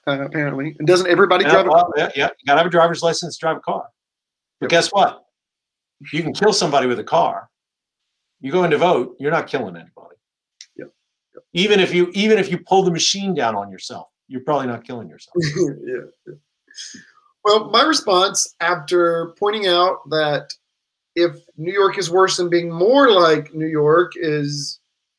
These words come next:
Speaker 1: is also not good, just, just from a starting point of,
Speaker 2: Right.
Speaker 1: of that one, um, just
Speaker 2: Right.
Speaker 1: so we're clear. Um, and yes, fine.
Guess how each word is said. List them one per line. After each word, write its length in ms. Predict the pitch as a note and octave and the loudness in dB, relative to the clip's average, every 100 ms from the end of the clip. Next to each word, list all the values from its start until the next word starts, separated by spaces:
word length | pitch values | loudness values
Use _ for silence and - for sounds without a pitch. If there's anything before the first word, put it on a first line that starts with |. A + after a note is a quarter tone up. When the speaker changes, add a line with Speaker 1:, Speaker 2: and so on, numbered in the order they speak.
| - | -12
Speaker 1:
is 220 | D3+ C#3+ - | -10 -10 -8
also 340 | D#3+ F3 F3 G3 | 0 0 2 2
not 220 | G3 G#3 | 4 4
good, 320 | A3 F#3 G#3+ | 4 6 4
just, 280 | G#3 F#3 - _ | 2 -2 -4 _
just 200 | D#3 D#3 F3+ | -12 -8 -6
from 120 | G3 | -4
a 20 | |
starting 400 | - G#3 G#3 G#3+ | 2 2 2 -2
point 360 | F3+ G3 A#3 A3+ | -2 0 0 -2
of, 120 | - | -2
Speaker 2:
Right. 40 | |
Speaker 1:
of 140 | A#3 - | -2 0
that 220 | G3 F#3+ | 0 0
one, 280 | F3 G3 A3 | -2 -2 -2
um, 340 | G3 F3+ F3 | 0 0 -2
just 140 | F3 D3 | -4 0
Speaker 2:
Right. 140 | C3 | 0
Speaker 1:
so 320 | - F#3 F#3 F#3+ | 0 -4 -6 -6
we're 140 | G3+ | -12
clear. 460 | - F#3 F#3 A3+ - - - - - _ - | -6 -2 -2 -4 -8 -16 -18 -18 -20 _ -4
Um, 320 | F3+ F3+ F#3 - | 0 0 -2 -2
and 440 | G3+ G#3+ G#3+ G#3+ A3 - _ _ _ - | 0 2 0 -2 -10 -20 _ _ _ -4
yes, 520 | D#3 F#3+ C4+ - - _ _ _ _ _ _ - - F#4 - - _ _ _ | 2 2 2 -2 -8 _ _ _ _ _ _ -20 -12 -12 -12 -20 _ _ _
fine. 500 | D4+ D4 A3+ D#4+ D#4+ | 4 6 4 2 -4